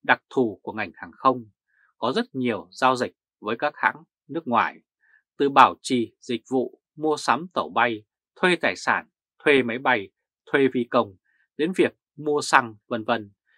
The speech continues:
đều chi trả bằng tiền đô la, trong khi tỷ giá đô la đã tăng mạnh thời gian gần đây. Tuy nhiên, giới chuyên gia cho rằng, việc giá vé máy bay nội địa tăng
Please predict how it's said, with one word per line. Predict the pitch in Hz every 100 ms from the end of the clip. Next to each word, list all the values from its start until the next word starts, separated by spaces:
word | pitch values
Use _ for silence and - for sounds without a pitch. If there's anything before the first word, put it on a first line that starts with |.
| _ _
đều | 139 143 135
chi | 185 165
trả | 139 95 -
bằng | - 117 98
tiền | 123 98 - _
đô | - 110
la, | 110 101 85 - _ _ _ _ _ -
trong | 175
khi | 190 180
tỷ | 120
giá | 92 117
đô | 165 147
la | 143 123
đã | 139 143
tăng | 127
mạnh | 123 107 _ _ -
thời | 127 92
gian | 117 110 95 _ _
gần | 104 82
đây. | 92 90 _ _ _ _
Tuy | 143 135
nhiên, | 127 120 - _
giới | 104 147
chuyên | 175 135
gia | 139 123
cho | 127 120
rằng, | 113 92 _ _ _ _ _
việc | 120 135
giá | 135 139
vé | 139
máy | 151
bay | 170 156
nội | -
địa | 110 - _
tăng | 139 135